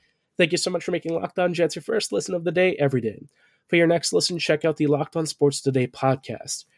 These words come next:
The biggest stories of the day, plus instant reactions, big game recaps, and our famous take of the day. It's available on all of your favorite podcasting platforms, same as Locked On Winnipeg Jets,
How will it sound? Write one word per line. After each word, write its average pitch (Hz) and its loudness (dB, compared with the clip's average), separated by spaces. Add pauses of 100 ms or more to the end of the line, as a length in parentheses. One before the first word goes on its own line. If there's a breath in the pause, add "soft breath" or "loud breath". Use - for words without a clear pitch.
(300)
The 139 8
biggest 156 4
stories 147 4
of 131 0
the 131 -4
day, 190 0
plus - -2
instant 110 -6
reactions, 170 0
big 123 2
game 117 -2
recaps, 160 0
and 165 4
our 180 4
famous 135 2
take 123 -6
of 120 -4
the 127 -2
day. 110 -6 (540 loud breath)
It's 143 6
available 143 8
on 127 0
all 156 4
of 160 4
your 156 -2
favorite 151 -2
podcasting 151 -2
platforms, 151 0
same 139 6
as 127 4
Locked 135 0
On 139 0
Winnipeg 135 0
Jets, 143 0